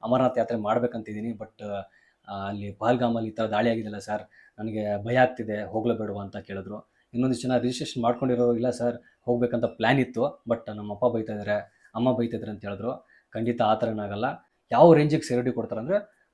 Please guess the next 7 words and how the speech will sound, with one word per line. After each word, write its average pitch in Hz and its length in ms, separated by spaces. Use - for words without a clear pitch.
already 196 460
ನಿಮಗೆ 170 320
ಅಮರನಾಥ್ 160 400
ಯಾತ್ರೆಗೆ 156 240
ಸಿಕ್ಕಾಪಟ್ಟೆ 147 520
ಸೆಕ್ಯೂರಿಟಿ 127 280
ಇರುತ್ತೆ - 380